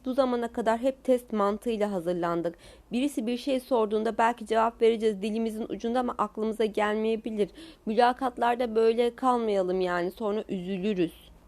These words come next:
Üzülmeyelim arkadaşlar, toparlanalım. Mülakatlara hazırlanıyoruz. Nasıl hazırlandığımı görmek istiyorsunuz, videolara bakın. Dünden itibaren ben de tam gazı verdim. Çocuktan, evden,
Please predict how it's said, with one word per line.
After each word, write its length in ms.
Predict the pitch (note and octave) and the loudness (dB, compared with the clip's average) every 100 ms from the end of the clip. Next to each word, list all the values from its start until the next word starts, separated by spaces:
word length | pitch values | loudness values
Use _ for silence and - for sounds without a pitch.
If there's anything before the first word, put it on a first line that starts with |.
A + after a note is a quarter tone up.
| - F#3+ | -12 -6
Üzülmeyelim 840 | F#3+ F#3 A#3+ A#3 G#3 F3+ E3+ F3 | -6 -2 -2 0 2 0 0 -2
arkadaşlar, 760 | F3 F#3 G3 G3 G3+ G3 E3+ | -4 -6 -4 -4 -2 -4 -4
toparlanalım. 720 | - A3 A3+ G#3 G3+ G3 F#3 F#3 - - - - | -6 -2 0 0 0 -2 -2 -4 -10 -20 -18 -4
Mülakatlara 840 | D4+ D4+ D4+ D4+ D4 - C4+ C4 | 0 0 0 -4 -2 2 4 4
hazırlanıyoruz. 960 | A#3+ F#3+ G3 F#3 F3+ F3 E3+ F3+ - - - - - - - - - C#4+ | -2 0 0 0 0 2 2 0 -6 -18 -20 -20 -20 -20 -20 -20 -6 -2
Nasıl 300 | D#4 - C4+ | -2 -2 0
hazırlandığımı 760 | C4 B3+ B3 A#3 A3 G#3+ A3 | 2 2 4 4 4 2 0
görmek 420 | G#3+ A#3+ B3 B3 | 0 -2 -2 -6
istiyorsunuz, 500 | - - A#3+ B3+ A#3+ | -10 -10 -10 -8 -8
videolara 540 | A3 G3+ A3 A3+ A3 F#3+ | -8 -2 0 0 0 -2
bakın. 280 | G3 C4 C4+ - - - | -4 -6 -8 -12 -20 -6
Dünden 340 | C4 B3+ C4+ | -4 -2 -2
itibaren 600 | B3+ B3 A#3 A3+ A3 A3 | -4 -6 -2 0 2 0
ben 140 | A3+ A3 | -4 -6
de 40 | |
tam 340 | A3 C4 B3 A3 | -6 -4 -4 -2
gazı 300 | G#3+ A3 G#3+ | -4 -4 0
verdim. 440 | A3 G#3 F3+ A3+ - - - - - - - - - | 0 0 -4 -8 -12 -20 -20 -20 -20 -20 -20 -20 -6
Çocuktan, 540 | D4+ B3 A#3+ - A3+ | -4 -2 -4 -4 -2
evden, 380 | B3 A3 A3 | -2 2 0